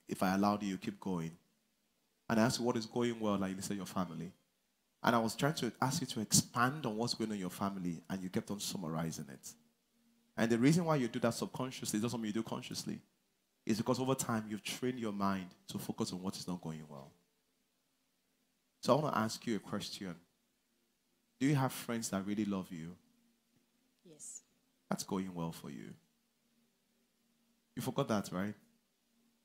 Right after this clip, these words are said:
Speaker 1: Yeah. Are you, are you in financial debt right now?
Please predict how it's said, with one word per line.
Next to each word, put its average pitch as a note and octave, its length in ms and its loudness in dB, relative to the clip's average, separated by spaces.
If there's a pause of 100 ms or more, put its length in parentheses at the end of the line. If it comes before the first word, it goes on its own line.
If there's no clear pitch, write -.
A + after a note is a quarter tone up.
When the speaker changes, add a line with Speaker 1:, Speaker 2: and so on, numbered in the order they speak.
(1300)
Speaker 1:
Yeah. A2 120 2 (220)
Are - 80 2
you, D3+ 120 2 (160)
are A#2+ 80 2
you C#3+ 60 2
in C#3+ 100 -4
financial A2+ 380 -2
debt G#2 260 -2
right G#2+ 180 -6
now? G2+ 220 -10